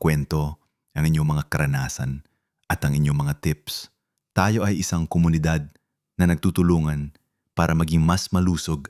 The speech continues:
at mas masaya sa ating ginintuang edad. Ang bawat komento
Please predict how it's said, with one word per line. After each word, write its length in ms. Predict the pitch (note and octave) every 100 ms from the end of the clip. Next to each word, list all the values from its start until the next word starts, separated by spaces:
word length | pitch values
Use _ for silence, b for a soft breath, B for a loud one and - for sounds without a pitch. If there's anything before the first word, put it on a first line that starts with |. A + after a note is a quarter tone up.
| -
at 160 | D#2+
mas 240 | E2 D#2+ -
masaya 480 | D2+ D#2 D2 C#2+ - _ _ -
sa 320 | - - -
ating 400 | - D2+ C#2+ B1
ginintuang 800 | D2+ D2 C#2+ D#2 C#2+ C2+ B1+ B1+ _ _
edad. 320 | - C#2+ C2 C2 - _ _ _ _ D#2+
Ang 160 | D#2+
bawat 320 | E2+ F2 F#2+ -
komento 400 | F2+ E2+ D#2